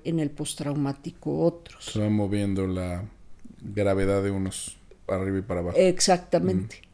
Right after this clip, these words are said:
Speaker 2: Mm.
Speaker 1: Unos se hacen más acentuados y otros se hacen menos acentuados.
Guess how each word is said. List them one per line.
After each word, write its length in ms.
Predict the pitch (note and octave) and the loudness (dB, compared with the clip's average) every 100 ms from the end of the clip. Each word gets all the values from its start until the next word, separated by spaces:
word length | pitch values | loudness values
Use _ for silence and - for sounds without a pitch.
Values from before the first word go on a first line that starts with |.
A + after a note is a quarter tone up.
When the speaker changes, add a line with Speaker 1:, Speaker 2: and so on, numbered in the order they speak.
| - | -4
Speaker 2:
Mm. 80 | G3 | 2
Speaker 1:
Unos 440 | F#3+ F#3 F3+ - | 4 4 2 -4
se 240 | - - F3 | -2 6 8
hacen 340 | E3+ - F#3 | 8 4 2
más 220 | F3+ F3 | 2 0
acentuados 760 | G3 - G#3+ G#3 B3 B3+ - - | 0 2 2 2 2 2 -2 -6
y 140 | E3 D#3+ | -4 -4
otros 340 | D3 - D#3 | -4 -8 -8
se 140 | - - | -6 -6
hacen 340 | - - - | -8 -8 -8
menos 340 | - - - - | -8 -8 -10 -6
acentuados. 800 | - F#3 E3+ F3+ C3+ - - | -6 -6 -2 -2 -2 -4 -14